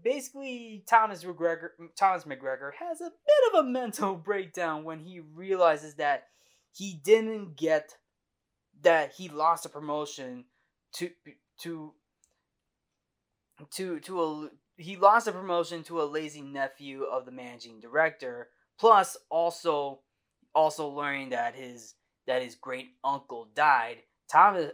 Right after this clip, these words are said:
Thomas loses his temper and gets fired. And of cour-, and of course, uh, Thomas, Thomas, Thomas learns of the, of the pla-, of the house that,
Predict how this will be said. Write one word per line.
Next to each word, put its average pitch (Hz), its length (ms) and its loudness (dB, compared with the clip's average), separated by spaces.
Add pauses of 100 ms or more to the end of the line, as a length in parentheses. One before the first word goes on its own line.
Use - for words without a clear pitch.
(100)
Thomas 151 400 -6
loses 123 460 -16
his 113 180 -20
temper 196 420 0
and 156 80 -6
gets - 280 -14
fired. - 460 -4 (1000)
And 151 140 -4
of 135 160 -6
cour-, 196 320 2 (240)
and 139 120 -14
of 131 160 -12
course, 151 640 0
uh, 107 140 -10 (100)
Thomas, 127 560 -4
Thomas, 127 540 -6 (400)
Thomas 127 340 -2
learns 131 360 -8
of 117 240 -12
the, 113 120 -14 (120)
of 120 100 -12
the 120 60 -18
pla-, 160 300 -6 (120)
of 127 300 -6
the 110 100 -6
house 147 440 0
that, 110 280 -12